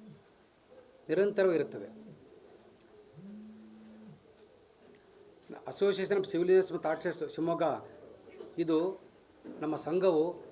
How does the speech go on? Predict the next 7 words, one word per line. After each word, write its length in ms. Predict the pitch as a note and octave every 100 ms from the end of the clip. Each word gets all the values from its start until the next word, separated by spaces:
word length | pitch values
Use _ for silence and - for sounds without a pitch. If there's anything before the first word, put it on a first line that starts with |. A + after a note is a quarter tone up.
| D3
ಎರಡು 240 | D3 F3+
ಸಾವಿರದ 300 | - G3+ F#3
ಏಳರಲ್ಲಿ 260 | E3 F3+ F#3+
ಪ್ರಾರಂಭವಾಗಿದೆ. 560 | E3 D3+ C#3 A#2+ A2 - - - - - - - - - - - - - - - - - - - -
ಸರಿಸುಮಾರು 840 | E3 G3+ G3+ G3 F#3+ F3+ F3+ - - -
ನೂರಿಪ್ಪತ್ತು 520 | D#3+ G3 G3 F#3+ F#3+
ಜನ 180 | E3 E3+